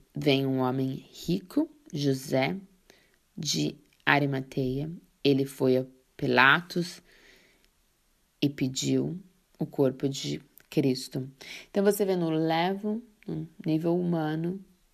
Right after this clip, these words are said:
José não poderia pensar no corpo do Salvador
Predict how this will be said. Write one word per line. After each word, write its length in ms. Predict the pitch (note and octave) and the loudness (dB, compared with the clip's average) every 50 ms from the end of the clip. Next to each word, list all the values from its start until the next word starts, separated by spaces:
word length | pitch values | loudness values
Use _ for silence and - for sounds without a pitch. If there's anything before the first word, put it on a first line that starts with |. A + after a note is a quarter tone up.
| _ _ - - - - _ _ _ _ _ - | _ _ -20 -20 -20 -20 _ _ _ _ _ 0
José 640 | F3+ F3 E3+ E3 D#3+ E3+ F3 F3 F3 F#3 G#3+ B3 B3+ - _ _ _ _ _ _ _ _ _ - - | 2 2 2 2 0 0 0 0 0 0 -4 -6 -10 -12 _ _ _ _ _ _ _ _ _ -8 -4
não 160 | F3 F3+ F3 | -2 -2 0
poderia 360 | F3 F3+ E3+ F3 E3 E3+ D#3+ | -2 0 0 0 0 0 -2
pensar 840 | D3 C#3+ D#3+ D#3 D3+ D#3 D3+ - - - - C#3+ C3+ C3+ C#3+ D3 D3 C#3+ - _ _ _ _ _ _ _ _ _ _ _ _ _ _ _ _ _ _ _ _ _ _ _ _ _ _ | -2 -4 -6 -4 -4 -8 -10 -12 -16 -10 -8 -8 -8 -6 -8 -8 -10 -12 -14 _ _ _ _ _ _ _ _ _ _ _ _ _ _ _ _ _ _ _ _ _ _ _ _ _ _
no 160 | E3 D3+ C#3+ | -4 -4 -4
corpo 680 | C#3+ - - - F3 E3 E3 F3 F3+ F3 - - G#3 | -4 -10 -6 -2 0 0 2 0 -2 -4 -2 -2 -2
do 100 | F#3+ G3 | 0 0
Salvador 720 | F#3+ F#3+ - F#3 F3 E3 E3+ E3+ D#3 D#3+ D3+ C#3+ C#3 C#3+ | -4 -4 -4 -6 -4 -4 -4 -4 -4 -4 -4 -4 -4 -6